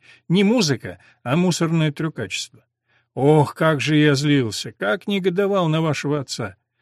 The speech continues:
Я ведь знал, что он большой композитор". Но года спустя, в Даль-Лаге,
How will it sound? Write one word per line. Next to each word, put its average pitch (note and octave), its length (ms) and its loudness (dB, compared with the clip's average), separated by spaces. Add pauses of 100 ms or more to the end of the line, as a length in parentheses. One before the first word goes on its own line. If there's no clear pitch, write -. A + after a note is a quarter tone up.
(280)
Я F#3 140 4
ведь F3+ 120 2
знал, F#3 260 0
что - 180 -4
он D3+ 100 2
большой E3 380 -2
композитор". C#3 680 -4 (920)
Но D3+ 300 0
года C#3+ 260 0
спустя, B2+ 640 -4 (200)
в F#2+ 120 -10
Даль-Лаге, A#2+ 680 -4